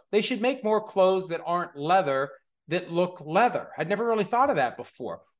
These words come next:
Why pay for leather when they can just make something that's not leather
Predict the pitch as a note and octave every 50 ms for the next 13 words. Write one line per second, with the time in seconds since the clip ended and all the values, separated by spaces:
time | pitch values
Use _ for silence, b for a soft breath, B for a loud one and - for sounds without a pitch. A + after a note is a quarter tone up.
0 | _ _ - A#2+ B2 C#3+ D#3+ A3+ B3+ B3+ - - A3 A3 A3+ A3 A3+ - F#3 E3
1 | D#3+ E3+ G#3 C4+ C4 F#3 D#3 C#3+ C#3+ F3+ F#3 - _ _ _ _ _ _ - E3+
2 | F3+ F#3+ G#3 G#3+ G#3 A3 F#3+ F#3+ G3+ - - F#3 G3 G#3 G3+ - - - G#3 G3
3 | F#3+ G3 - F#3+ F3+ F3 D#3 D3+ D#3+ D#3+ - - D3 D3 F3 G3+ A#3 - - -
4 | D#3 D3+ D3 C#3+ C3+ B2 A#2 A#2+ C3 D#3+ F3+ F3